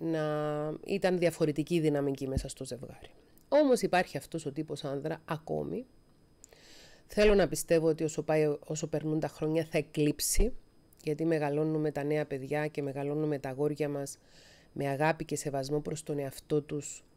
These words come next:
και προς όλους τους ανθρώπους και προς όλα τα φύλλα, ανεξαρτήτως το αν αυτός ο άνθρωπος που θα έχουν απέναντί τους είναι ένας άνθρωπος που βρίσκεται σε δυσμενέστερη οικονομική, κοινωνική και,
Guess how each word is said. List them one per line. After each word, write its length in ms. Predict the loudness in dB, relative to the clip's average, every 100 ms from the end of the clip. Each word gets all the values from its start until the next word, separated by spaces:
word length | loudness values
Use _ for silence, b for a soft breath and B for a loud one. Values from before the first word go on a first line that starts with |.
| _ -14
και 100 | -12
προς 300 | -10 -6 -4
όλους 220 | -4 -6
τους 180 | -12 -12
ανθρώπους 720 | -12 -6 -6 -4 -10 -10 -18 -16
και 120 | -10
προς 280 | -8 -8 -4
όλα 180 | -4 -4
τα 120 | -6
φύλλα, 480 | -8 -4 -2 -4 -6 -16 -20 B B B B B B B B _ _
ανεξαρτήτως 1120 | -2 -2 -2 -4 -2 2 2 0 -6 -6 -10 -16 _ _
το 100 | -4
αν 100 | -2
αυτός 340 | -2 -4 -6 -2
ο 40 |
άνθρωπος 680 | -4 -4 -8 -6 -8 -8 -12 -20 -20 -20 -20 _
που 260 | -2 -2 -2
θα 140 | -2
έχουν 240 | -2 0 -4
απέναντί 440 | -2 -4 -2 -4
τους 200 | -6 -6
είναι 120 | -4
ένας 180 | -2 -2
άνθρωπος 460 | -4 -6 -10 -8 -10
που 100 | -6
βρίσκεται 480 | -6 -4 -6 -4 -4
σε 160 | -4
δυσμενέστερη 880 | -4 -4 -2 0 2 4 2 2 2
οικονομική, 880 | -2 -2 -4 -2 -4 -6 -2 0 0
κοινωνική 720 | -4 -4 -4 -4 -6 -4 -4 -2
και, 100 | -6